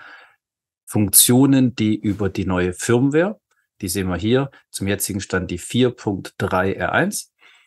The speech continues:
vierzehnter August zweiundzwanzig, äh, geboten sind.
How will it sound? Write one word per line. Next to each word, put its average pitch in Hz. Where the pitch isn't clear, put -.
vierzehnter 98
August -
zweiundzwanzig, 117
äh, 123
geboten 120
sind. 120